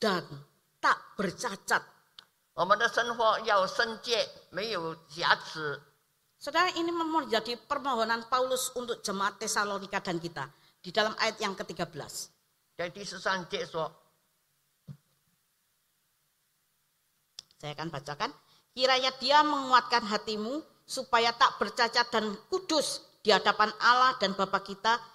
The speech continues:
Speaker 1: pada waktu kedatangan Yesus Tuhan kita dengan semua orang kudusnya."
Speaker 2: 这里说，第十三节，“好使你们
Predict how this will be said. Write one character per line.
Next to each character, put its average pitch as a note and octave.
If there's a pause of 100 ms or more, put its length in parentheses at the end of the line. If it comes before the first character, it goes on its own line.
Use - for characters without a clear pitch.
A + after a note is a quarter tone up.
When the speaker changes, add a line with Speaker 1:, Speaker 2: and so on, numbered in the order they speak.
(160)
Speaker 1:
pada A3+
waktu A3
kedatangan G#3 (220)
Yesus B3+
Tuhan F#3+
kita F#3 (300)
dengan G#3
semua F#3+
orang F3+
kudusnya." C#3 (840)
Speaker 2:
这 A#3+
里 G#3+
说， G3+ (340)
第 G#3+
十 G#3
三 F#3
节 F3 (760)
，“好 G#3
使 A#3+
你 G#3+
们 G3